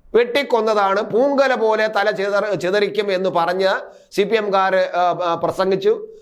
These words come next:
ആ പ്രസംഗം അതുപോലെ, ആ, നടപ്പിലാക്കി, പ്രായോ-, പ്രാ-, പ്രാവർത്തികമാക്കിയെന്ന് തന്നെയാണ്.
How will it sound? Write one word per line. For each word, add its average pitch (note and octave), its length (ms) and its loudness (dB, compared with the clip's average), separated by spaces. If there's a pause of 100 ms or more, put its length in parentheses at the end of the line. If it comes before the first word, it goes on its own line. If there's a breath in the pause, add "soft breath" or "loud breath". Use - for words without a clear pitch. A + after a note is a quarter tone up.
(140 loud breath)
ആ C4 100 4
പ്രസംഗം A#3 500 0
അതുപോലെ, G#3+ 440 2 (160)
ആ, F3+ 260 -2
നടപ്പിലാക്കി, F#3 560 0
പ്രായോ-, F#3 500 -2
പ്രാ-, F3+ 200 0
പ്രാവർത്തികമാക്കിയെന്ന് F3+ 1000 0
തന്നെയാണ്. B2+ 300 -4